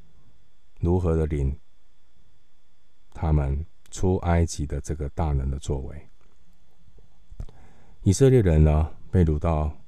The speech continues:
巴比伦，后来回-，回归之后啊，他们就真的照十三章九节的经文所说的，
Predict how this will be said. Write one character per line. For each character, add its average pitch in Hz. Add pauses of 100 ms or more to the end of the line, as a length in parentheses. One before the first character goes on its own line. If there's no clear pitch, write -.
(880)
巴 90
比 76
伦， 69 (1400)
后 95
来 80
回-， 80 (100)
回 80
归 95
之 92
后 82
啊， 69 (1800)
他 92
们 85
就 82
真 85
的 78
照 73 (920)
十 -
三 85
章 85
九 73
节 73
的 71
经 80
文 71
所 -
说 76
的， 73